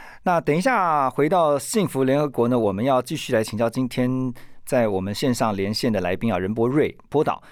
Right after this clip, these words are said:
那因为他在菲律宾啊，我相信有很多这个可以分享的经验。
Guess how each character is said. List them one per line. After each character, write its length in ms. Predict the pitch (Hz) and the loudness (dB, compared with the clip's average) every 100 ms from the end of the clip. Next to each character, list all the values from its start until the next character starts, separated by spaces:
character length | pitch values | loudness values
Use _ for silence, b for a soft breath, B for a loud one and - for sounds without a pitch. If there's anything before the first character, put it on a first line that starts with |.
| B B - | B B -6
那 180 | 110 98 | -4 0
因 120 | 160 | 2
为 120 | 165 | 2
他 200 | 143 - | 2 -2
在 100 | 156 143 | -4 0
菲 140 | 185 | 2
律 100 | 190 | 2
宾 180 | 170 190 | 2 2
啊， 80 | 113 | 2
我 60 | |
相 160 | 120 135 | 0 0
信 120 | 139 | 0
有 60 | 117 | 0
很 220 | 92 87 | -2 -4
多 560 | 143 139 135 135 135 120 | 2 4 4 4 0 -2
这 140 | - 123 | -4 -4
个 100 | 104 | -2
可 140 | 123 | -4
以 60 | 104 | -2
分 180 | 135 | -2
享 140 | 135 85 | -2 -4
的 100 | 90 | -6
经 300 | - 139 139 | -2 0 2
验。 160 | 113 | 0